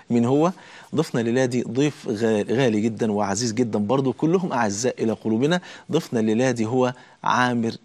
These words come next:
ابن فهيرة رضي الله عنه وارضاه، مولى أبي بكر الصديق رضي الله عنه وارضاه. حديث البخاري أنه لما قتل الذين قتلوا في حادثة بئر معونة، خد بالك بقى، وأسر عمرو ابن أمية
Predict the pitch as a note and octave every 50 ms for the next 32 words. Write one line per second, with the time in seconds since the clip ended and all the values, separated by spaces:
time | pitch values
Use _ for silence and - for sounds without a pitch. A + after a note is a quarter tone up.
0 | _ B2+ C3 A#2+ A#2+ A2 G2+ - - G#2+ A2 B2+ A#2+ A#2 A2+ A#2 A#2 - - -
1 | - - - - B2 C3+ C3 B2 A#2 A2 A#2+ C3 B2+ B2+ B2 B2 A#2 A2 A2 B2+
2 | C#3+ D3 C3+ - C3 C3+ E3+ G3+ G3+ F3+ D#3+ D3 C#3+ - - B2+ B2 A#2+ A#2 D3
3 | - - A#2+ - - - A2 G#2+ G#2+ C3+ D3 C#3+ C#3 - - B2 A#2+ A#2 A2+ G#2+
4 | A2+ B2+ A#2+ A#2+ A2 B2 C3+ B2 G#2 G#2 F#2+ F#2+ G2+ E2+ D2 - - - - -
5 | - - - - - - - G3 G3+ A3+ - - C#3+ A2+ A2 - C#3+ C#3 C#3+ C#3+
6 | C#3+ - - - - - - - - - - - - - - - - - - -
7 | _ - B2 B2+ D3+ F#3 E3 D3 D3 F3+ F3+ D#3+ D3 C3 B2 - - F3+ - -
8 | C3+ C3 A#2+ A2+ A2+ A2 D3 D3 C3 A2+ - - D3 - C3 A#2+ A2 - - B2+
9 | A#2 A2 - - G#2+ G#2+ A#2+ C#3 C3 - - - - - A#2 C3+ - - B2+ A#2
10 | A2 G#2+ A2+ B2+ D3 D#3 E3+ F3 - _ - - _ _ _ _ - - - C3+
11 | B2 B2 A#2 G2+ F2+ G2+ - - - _ - - - - - - - - - -
12 | - - B2 - - A3 A3 - - F3 E3+ F#3 F#3 F3+ F3 F3 - - - G#2
13 | C#3 F3 F#3 E3+ D#3+ D#3 C#3 - _ - E3+ D3 C3 C3+ C3 A#2+ B2 B2 C3 C#3+
14 | D3 C#3+ C3+ C#3 C3+